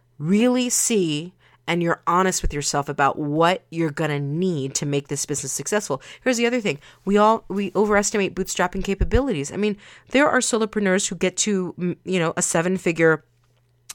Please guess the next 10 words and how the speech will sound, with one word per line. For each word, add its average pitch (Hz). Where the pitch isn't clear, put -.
um, 147
revenue 175
every 160
year 170
on 165
their 151
own. 202
I 139
get 170
it, -